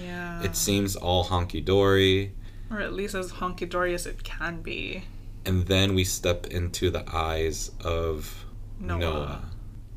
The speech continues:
Speaker 1: So Noah one day returns home. He's looking for his snack because
Speaker 2: Yeah.
Speaker 1: Mama made a snack for him.
Speaker 2: Mm-hmm.
Speaker 1: Always ready for him after school.
Speaker 2: Mm-hmm.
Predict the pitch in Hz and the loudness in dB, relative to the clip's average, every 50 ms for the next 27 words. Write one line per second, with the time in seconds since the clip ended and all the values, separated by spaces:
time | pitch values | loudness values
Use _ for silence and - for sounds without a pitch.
0 | - - - 180 175 175 185 185 190 196 202 208 208 208 214 214 220 220 226 220 | -10 -8 -6 -6 -4 -4 -2 -2 0 0 0 0 0 0 0 0 0 0 0 0
1 | 220 214 208 180 190 190 202 208 202 214 208 202 202 196 190 185 - - - 180 | -2 -4 -4 -2 0 0 2 2 2 4 4 2 2 0 -2 -4 -4 -4 -4 -4
2 | 175 180 185 190 - - - 175 170 165 160 160 156 156 165 175 190 196 - - | -4 -4 -4 -6 -6 -4 -4 -4 -2 -2 -4 -4 -6 -6 -6 -8 -8 -8 -8 -10
3 | - - - - - - - - - 185 185 180 180 175 175 - 196 202 208 - | -12 -12 -12 -12 -10 -10 -8 -6 -4 -4 -2 -2 -2 -2 -2 -2 -4 -4 0 4
4 | 220 220 226 226 226 226 - - 233 208 190 202 214 - - - - - - 202 | 6 6 6 6 4 2 2 4 4 4 4 4 0 -4 -8 -10 -8 -4 0 0
5 | - - - 190 185 185 185 180 175 175 185 190 196 202 202 202 196 202 202 208 | 2 4 4 4 4 2 0 0 0 0 2 2 2 2 2 2 2 2 0 0
6 | 208 214 208 190 185 190 202 220 220 - 226 196 185 190 - - 202 190 196 185 | -2 -4 -4 -2 0 0 0 0 2 2 4 4 4 2 2 2 2 2 2 2
7 | 175 175 175 180 202 208 208 - 95 98 95 92 92 98 220 165 120 185 185 190 | -2 -2 -2 -2 -2 -2 0 2 4 4 4 4 4 4 2 0 2 2 4 4
8 | 190 202 202 202 202 202 - - - - - - - - 196 196 196 190 202 208 | 4 4 4 4 2 2 0 -2 -2 -2 -4 -8 -8 -4 0 2 2 4 4 2
9 | 208 - - 208 202 202 202 196 180 - - - 214 214 220 - - - 185 180 | 0 2 2 4 4 4 4 4 2 2 2 0 -2 0 0 -2 0 2 2 2
10 | 175 170 180 190 196 95 98 95 90 92 98 | 2 2 0 0 2 2 2 4 4 2 2